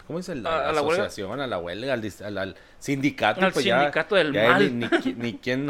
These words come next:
Speaker 1: ni quién los baje. Estos güeyes han de haber tenido contacto a su pinche licenciado. Dijo, "No, tú puedes demandar y tener su sindicato". Y ahorita ya, pues tenemos que tratarlos así con pincitas porque no queremos que se nos vayan, porque ahorita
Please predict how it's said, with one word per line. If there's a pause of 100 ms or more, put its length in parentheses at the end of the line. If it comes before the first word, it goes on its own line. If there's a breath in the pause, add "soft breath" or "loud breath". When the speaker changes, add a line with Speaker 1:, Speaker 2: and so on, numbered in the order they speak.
(100)
Speaker 1:
ni
quién
los
baje.
Estos
güeyes
han
de
haber
tenido
contacto
a
su
pinche
licenciado.
Dijo,
"No,
tú
puedes
demandar
y
tener
su
sindicato".
Y
ahorita
ya, (480 loud breath)
pues
tenemos
que
tratarlos
así
con
pincitas
porque
no
queremos
que
se
nos
vayan,
porque
ahorita